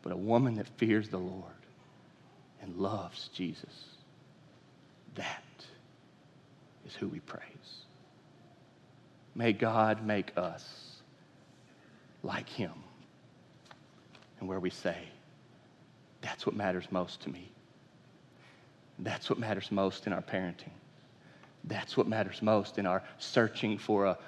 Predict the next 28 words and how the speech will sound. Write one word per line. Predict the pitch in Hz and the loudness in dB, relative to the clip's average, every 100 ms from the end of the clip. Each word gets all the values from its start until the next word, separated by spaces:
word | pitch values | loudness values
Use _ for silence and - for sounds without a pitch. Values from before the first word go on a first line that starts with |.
| - | -6
a | 98 | -2
mate. | 95 92 90 - - - - - - | 0 0 -4 -10 -16 -20 -20 -20 -4
That's | 113 127 - - - | 4 6 6 0 2
what | 113 - | 4 4
matters | 98 87 - - | 0 -2 -6 -10
most." | - - - - - | -8 -8 -10 -10 4
And | 127 117 | 8 12
may | 123 | 12
you | 120 123 | 12 10
not | 110 110 113 - | 10 8 6 4
be | 110 104 104 - - - | 0 4 2 0 -16 -14
deceived. | - - - - - - - - - - - - - - - - - - - - - - - - - - - - - - | -12 -12 -14 -16 -18 -20 -20 -20 -20 -20 -20 -20 -20 -20 -20 -20 -20 -20 -20 -20 -20 -20 -20 -20 -20 -20 -20 -20 -20 6
Don't | - 170 - | 12 12 12
think | 185 175 180 | 12 12 12
it's | 185 | 12
good | 147 196 202 175 147 - - | 12 12 12 12 10 6 8
if | 143 | 8
it's | 127 - | 8 10
not | 131 113 | 10 12
good. | 120 117 101 98 - - | 10 8 8 2 2 12
Don't | 180 170 | 12 12
think | 190 190 | 12 12
it | 220 | 12
matters | 202 202 190 151 147 - - | 12 12 12 12 10 8 8
if | 160 156 | 10 12
it | 151 | 12
doesn't | 151 143 123 | 12 12 8
matter. | 117 101 | 8 6